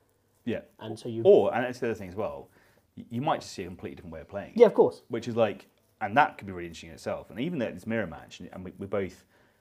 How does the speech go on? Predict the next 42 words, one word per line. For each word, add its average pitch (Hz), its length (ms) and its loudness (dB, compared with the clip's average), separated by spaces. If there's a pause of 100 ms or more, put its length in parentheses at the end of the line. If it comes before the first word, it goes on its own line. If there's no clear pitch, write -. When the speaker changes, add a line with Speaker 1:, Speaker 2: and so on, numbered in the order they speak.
(220)
Speaker 1:
we 104 80 -10
chose - 240 -2
different 101 240 -8
models, 82 420 -8 (140)
we 87 100 -12
deployed 90 380 -6
differently. 69 560 -14
Speaker 2:
Yeah. 131 180 -2 (240)
Speaker 1:
Like, 85 320 -4
we, 98 360 -8
you 110 80 -6
know, 90 140 -6 (100)
we 113 80 -6
went 107 140 -2
with 101 120 -10
different 113 260 -6
stratagems 87 640 -8
on, 90 220 -12
on 95 120 -12
turn 92 300 -10
one 90 140 -10
and 85 80 -18
turn - 160 -14
Speaker 2:
I - 20 -12
Speaker 1:
two. - 120 -4
Speaker 2:
taught 196 100 6
you 156 60 -6
something 127 360 -6
Speaker 1:
<laughs> - 100 -20
Yeah, 139 100 -4 (180)
Speaker 2:
about 196 320 12
Speaker 1:
like, 170 80 10
Speaker 2:
track - 160 6
target. 214 300 6 (180)
Speaker 1:
yeah, - 180 -18
exactly. 214 380 10
And - 100 6
it's 156 100 2
Speaker 2:
Taught 180 100 12
you 175 40 6
Speaker 1:
like, 214 80 4
Speaker 2:
something. 135 340 4